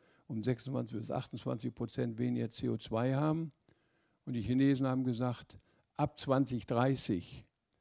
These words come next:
werden wir stabilisieren und zurückführen. Das, was beide, beide sind deutlich unter dem, was vor einem Zwei-Grad-Ziel notwendig wäre.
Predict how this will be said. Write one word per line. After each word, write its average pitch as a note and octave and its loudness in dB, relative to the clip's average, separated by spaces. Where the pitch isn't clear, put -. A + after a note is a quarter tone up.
werden B2+ 4
wir B2+ 4
stabilisieren B2 2
und A#2+ 0
zurückführen. A#2 -6
Das, D3+ 6
was D#3 4
beide, D3 12
beide C3 10
sind B2 4
deutlich D#3 10
unter C3 6
dem, C#3 4
was C3 0
vor C3+ -2
einem B2 -2
Zwei-Grad-Ziel B2 -2
notwendig A2+ -4
wäre. - -12